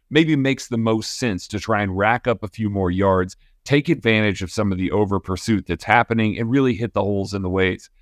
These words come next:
that it should be. This offensive line still gotta block it up well for Clyde, but I do feel like there are more opportunities for him to maximize yardage behind this offensive line than maybe a guy like Isaiah Pacheco,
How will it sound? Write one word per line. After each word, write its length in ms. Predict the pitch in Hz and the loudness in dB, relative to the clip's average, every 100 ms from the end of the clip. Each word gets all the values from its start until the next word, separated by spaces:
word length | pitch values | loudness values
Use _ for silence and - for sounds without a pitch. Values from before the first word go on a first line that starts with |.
| _ - | _ -2
that 160 | 120 - | -2 0
it 200 | 135 - | -6 -4
should 460 | - - 131 107 92 | -10 -4 -2 -2 -4
be. 240 | 92 67 - | -8 -8 -8
This 180 | 117 131 | -2 0
offensive 420 | 131 151 143 135 | 0 0 -4 -2
line 220 | 175 127 | 0 0
still 200 | - 131 | 0 0
gotta 180 | 127 120 | 2 0
block 300 | 123 139 165 | 0 0 2
it 60 | |
up 200 | 165 139 | 0 0
well 240 | 104 110 90 | 0 0 0
for 160 | 80 | -10
Clyde, 420 | - 98 92 90 101 | -8 -2 0 0 -2
but 180 | 98 - _ _ | -4 -6 _ _
I 120 | 120 123 | -2 -2
do 300 | 113 151 143 | -2 -4 -4
feel 300 | - 151 123 | -2 0 2
like 260 | 113 107 | 2 2
there 200 | 120 104 | 2 2
are 100 | 101 | 2
more 440 | 101 110 131 127 110 | 0 -2 0 0 2
opportunities 840 | 123 - 117 127 120 95 95 - | 0 0 -4 -2 -2 0 -2 -2
for 160 | 101 | -4
him 200 | 92 104 98 | -2 -4 -4
to 100 | 92 | -6
maximize 880 | 92 95 110 - 139 135 143 135 | -2 2 2 0 -2 0 0 -2
yardage 420 | 135 147 156 151 - 113 | 0 2 0 -2 -6 -2
behind 360 | 120 131 139 | 0 0 -2
this 120 | 135 | -2
offensive 460 | 127 135 147 139 127 | -2 -2 -2 -6 -6
line 300 | 139 147 151 _ _ _ | -4 -2 -4 _ _ _
than 220 | 135 131 | 0 2
maybe 380 | 127 127 107 92 | 2 0 0 -2
a 100 | 90 | -2
guy 240 | 101 95 | 2 2
like 240 | 85 90 92 | 2 0 0
Isaiah 320 | 95 95 92 | -2 0 -2
Pacheco, 520 | - 95 175 151 131 | -4 0 0 2 -2